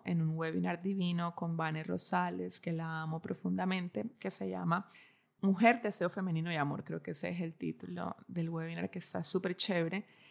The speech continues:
Y también hay un libro que me estoy leyendo que se llama Women Don't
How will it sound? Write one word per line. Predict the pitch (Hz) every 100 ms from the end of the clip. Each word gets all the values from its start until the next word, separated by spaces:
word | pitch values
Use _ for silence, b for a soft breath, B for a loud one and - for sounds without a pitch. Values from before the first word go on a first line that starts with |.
| B B _ -
Y | 254 262 269 254 -
también | 220 214 196 196
hay | 202 226
un | 240
libro | 262 262 247 233
que | 220
me |
estoy | 220 - 196
leyendo | 196 226 233 214 214 220
que | 226
se | -
llama | 190 180 185
Women | 202 214 214 220
Don't | 202 190 190 196 196